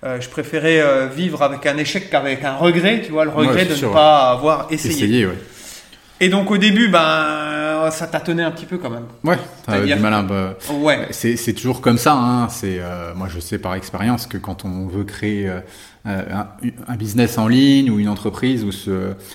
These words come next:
Speaker 2: ou se lancer sur un, une échelle, euh, un marché, on va dire, euh, plus large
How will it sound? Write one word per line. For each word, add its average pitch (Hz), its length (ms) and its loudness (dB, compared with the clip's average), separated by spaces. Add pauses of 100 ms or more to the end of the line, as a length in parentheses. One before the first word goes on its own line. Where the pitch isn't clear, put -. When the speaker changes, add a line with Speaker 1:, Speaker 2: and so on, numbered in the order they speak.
(160)
Speaker 2:
ou 104 60 -6
se - 120 -10
lancer 113 260 0
sur 101 240 -4
un, 98 280 -2
une 104 120 -2
échelle, 104 320 -2
euh, 98 220 -2
un 95 60 -4
marché, 117 380 -2
on 117 40 2
va 104 120 -2
dire, 101 200 -2
euh, 95 60 -2 (380)
plus 110 160 0
large 139 340 2